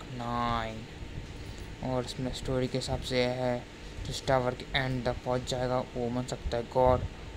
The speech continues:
और ये दोनों fighter सब, सब fighters हुए थे deadly, सबको हो गए जिंदा और लड़ रहे हैं वॉर, और एल्डर गॉड्स रोक नहीं सकते इन्हें।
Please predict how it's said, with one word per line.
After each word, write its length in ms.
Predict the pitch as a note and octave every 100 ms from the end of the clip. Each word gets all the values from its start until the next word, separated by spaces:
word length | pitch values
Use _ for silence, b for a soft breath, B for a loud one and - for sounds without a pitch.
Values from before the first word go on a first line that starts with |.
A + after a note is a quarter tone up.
| - C#3+
और 60 |
ये 120 | C3+ - -
दोनों 260 | C3+ C3
fighter 340 | B2+ C3 B2 C3
सब, 340 | - C3+ -
सब 140 | - C#3+
fighters 600 | - C3 B2+ C3+ - - B B B - -
हुए 180 | C#3+ C3+
थे 140 | -
deadly, 440 | C3 C3 B2+ C3 C3
सबको 380 | C3+ - - B2 -
हो 120 | B2+
गए 160 | B2+ B2
जिंदा 380 | B2+ B2 A#2+ A#2+
और 320 | - B2 A#2+
लड़ 180 | B2 A#2+
रहे 140 | A#2+
हैं 140 | A#2+
वॉर, 340 | B2 A#2+ C3 - - - - - - - - -
और 120 | C3 -
एल्डर 220 | C#3+ C3 A2+
गॉड्स 380 | A2+ A2+ -
रोक 220 | - - -
नहीं 140 | A2+
सकते 360 | - - - G#2
इन्हें। 280 | G2 -